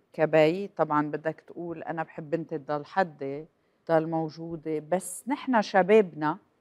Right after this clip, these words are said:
كتير عم بتهاجر وكتير عم بتفل بهالمنطقة بالذات، ويمكن عم تفتح لهم الدنيا فرص برا أكتر. شو بكون وجهة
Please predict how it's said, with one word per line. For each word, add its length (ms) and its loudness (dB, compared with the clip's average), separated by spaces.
كتير 340 6
عم 180 6
بتهاجر 760 -6
وكتير 460 2
عم 200 4
بتفل 460 -10
بهالمنطقة 840 2
بالذات، 560 -10
ويمكن 600 2
عم 140 6
تفتح 420 -6
لهم 180 -2
الدنيا 580 -2
فرص 760 0
برا 360 4
أكتر. 520 0
شو 300 2
بكون 600 0
وجهة 400 -2